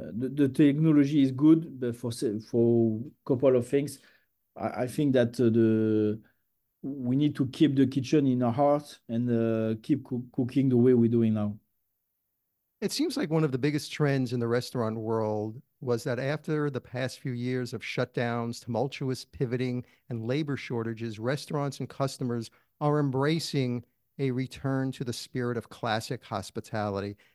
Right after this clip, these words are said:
Speaker 2: Have you been finding that as well?
Speaker 1: Yes, yes. Um, but, uh, as I told you, for us, is, is a, is a big, uh, big topic for Mister Ducasse.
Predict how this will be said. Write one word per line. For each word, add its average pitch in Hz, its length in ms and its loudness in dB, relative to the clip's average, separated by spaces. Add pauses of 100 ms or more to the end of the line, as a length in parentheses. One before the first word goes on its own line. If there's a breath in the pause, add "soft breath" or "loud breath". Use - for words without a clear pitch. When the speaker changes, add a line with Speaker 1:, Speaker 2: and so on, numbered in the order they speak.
(140)
Speaker 2:
Have 156 160 0
you 208 140 -2
been 214 140 -2
finding 160 360 0
that 151 160 -2
as 131 140 -4
well? 135 260 0 (340)
Speaker 1:
Yes, - 320 4
yes. 101 320 -2
Um, 101 920 0 (100)
but, 120 180 -2
uh, 98 140 -10 (380)
as 127 120 2
I 139 60 4
told 135 220 2
you, 139 180 6
for 135 300 2
us, 160 260 4
is, 123 200 -2
is 123 260 -2
a, 117 340 4 (540)
is 117 180 0
a 120 60 2
big, 131 360 2
uh, 107 1200 0
big 135 240 -2
topic 139 360 2
for 113 200 2
Mister 117 300 2
Ducasse. 147 600 0